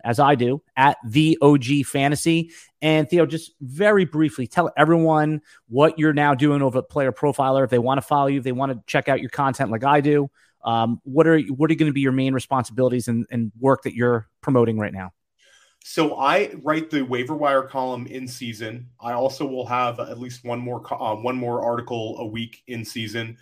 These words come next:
Speaker 2: Right now, I'm, I'm expect about one to two articles a week from me, uh, in the off season. I'm the senior fantasy analyst, and I'm also, uh, the head of podcasting.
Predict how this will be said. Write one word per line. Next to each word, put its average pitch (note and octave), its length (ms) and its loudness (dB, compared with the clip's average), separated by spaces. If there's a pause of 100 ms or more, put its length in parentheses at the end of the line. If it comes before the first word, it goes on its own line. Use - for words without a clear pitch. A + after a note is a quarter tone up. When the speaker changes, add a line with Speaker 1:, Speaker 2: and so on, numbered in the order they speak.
(380)
Speaker 2:
Right D3 180 4
now, C#3+ 200 2
I'm, C3 140 0
I'm B2+ 380 -8 (580)
expect G#3 400 -4
about E3 240 2
one C#3+ 220 -2
to C3 60 -4
two C#3+ 220 -4
articles C3 380 -2
a A#2 40 -8
week A#2+ 200 -10
from A#2+ 180 -12
me, A#2 360 -8 (260)
uh, A#2 160 -4
in B2 140 -6
the B2 100 -4
off A#2 260 0
season. A2+ 480 -10
I'm C3 160 -4
the B2+ 120 -4
senior D3 440 -2
fantasy B2+ 520 -4
analyst, A#2 560 -6 (440)
and B2 160 0
I'm B2 120 0
also, B2+ 540 -2
uh, A2+ 260 -2
the A2 100 -6
head B2 140 -6
of A#2 100 -10
podcasting. G2+ 800 -6